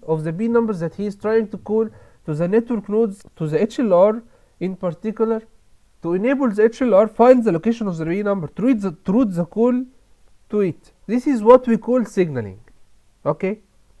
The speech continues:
We have another definition here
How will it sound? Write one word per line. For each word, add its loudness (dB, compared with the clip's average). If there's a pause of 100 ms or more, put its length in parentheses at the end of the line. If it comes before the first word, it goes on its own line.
(1200)
We 0
have 4
another 6
definition 0
here -4